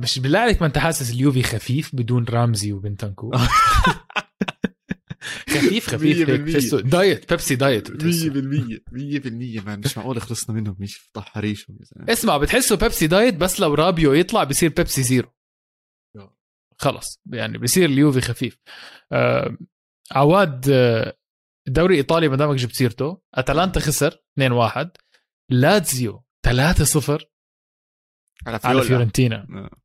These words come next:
Speaker 1: يعني شكله فيورنتينا بدون فلاهوفيتش بخوفش.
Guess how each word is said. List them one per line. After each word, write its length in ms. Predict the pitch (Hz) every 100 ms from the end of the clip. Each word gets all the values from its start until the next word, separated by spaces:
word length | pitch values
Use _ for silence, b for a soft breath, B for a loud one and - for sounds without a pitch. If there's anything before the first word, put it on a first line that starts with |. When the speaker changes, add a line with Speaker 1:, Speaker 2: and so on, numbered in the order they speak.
| _ - B B B B B -
Speaker 1:
يعني 520 | 120 117 113 110 110
شكله 340 | 135 175 147
فيورنتينا 720 | 127 127 120 117 - 151 123
بدون 680 | 107 113 139 139 123 113 110
فلاهوفيتش 720 | 107 143 139 135 160 - -
بخوفش. 720 | 120 120 120 - - - -